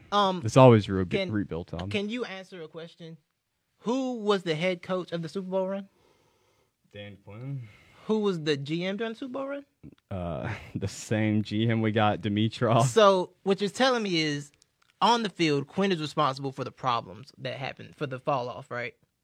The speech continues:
Speaker 1: For the on-field fall off. Quinn, Dan Quinn
Speaker 2: Well,
Speaker 1: responsible
Speaker 2: he's
Speaker 1: for that?
Speaker 2: partly because, can I throw another name in there?
Speaker 1: Sure, go ahead.
Speaker 2: All right, the person, the reason why we got to the Super Bowl was because of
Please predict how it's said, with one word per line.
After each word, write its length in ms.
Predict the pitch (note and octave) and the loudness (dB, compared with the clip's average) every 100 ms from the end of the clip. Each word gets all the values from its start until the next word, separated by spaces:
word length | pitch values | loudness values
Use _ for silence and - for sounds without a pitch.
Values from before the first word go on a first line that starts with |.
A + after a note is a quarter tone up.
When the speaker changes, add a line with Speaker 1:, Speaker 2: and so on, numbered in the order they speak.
| - | -12
Speaker 1:
For 60 | |
the 80 | C3+ | -10
on-field 380 | B2+ C#3+ D3+ C#3+ | -8 -8 -8 -6
fall 200 | D3+ D3+ | -4 -2
off. 200 | D#3 - _ _ _ _ _ _ _ | -4 -8 _ _ _ _ _ _ _
Quinn, 200 | - D3 C3+ | -10 -6 6
Dan 40 | |
Quinn 40 | C#3 | 10
Speaker 2:
Well, 240 | C3+ B2+ | 10 10
Speaker 1:
responsible 200 | A2+ C#3+ | 8 8
Speaker 2:
he's 180 | C#3+ C3+ | 8 6
Speaker 1:
for 60 | D3+ | 0
that? 260 | D3 - | -4 -4
Speaker 2:
partly 480 | - C#3 C3+ B2 A2+ | 4 6 6 4 4
because, 680 | G#2 A#2 C3 A#2+ G#2 - - _ _ _ _ _ _ _ | 2 4 6 6 4 -6 -14 _ _ _ _ _ _ _
can 80 | B2+ | -2
I 80 | A2 | -2
throw 200 | G#2 A2+ | 0 0
another 280 | G#2 G#2+ C3 | 2 0 2
name 240 | C3+ D3 | 4 4
in 120 | D#3 | 4
there? 260 | E3+ F#3+ G3 | 4 4 2
Speaker 1:
Sure, 140 | F3+ D#4+ | 0 -4
go 100 | E4+ | -8
ahead. 140 | G#3 - - | -10 -14 -4
Speaker 2:
All 100 | A2+ | 4
right, 260 | A2+ G2+ - _ _ - | 4 4 0 _ _ -6
the 80 | G#2+ | 2
person, 420 | D3 C#3+ C3+ B2 _ _ | 4 4 0 -4 _ _
the 100 | C3 | 0
reason 600 | A2+ A2+ C#3+ F3+ E3+ F3+ | 0 0 0 0 2 2
why 160 | E3 D#3 | 4 4
we 160 | D#3 | 4
got 240 | D#3+ E3 D3 | 4 4 2
to 80 | E3 | -2
the 160 | D3+ | -2
Super 340 | C#3+ E3 D3+ D#3 | 0 0 2 2
Bowl 420 | D3+ D#3+ D#3 D3 - - _ _ _ _ _ - | 4 6 6 2 -4 -20 _ _ _ _ _ 0
was 220 | C3 C3 | 4 4
because 580 | C3 B2+ D3 C3+ B2 - | 4 6 8 8 6 0
of 560 | - A#2+ A#2 A2 G2+ _ | 2 6 6 4 0 _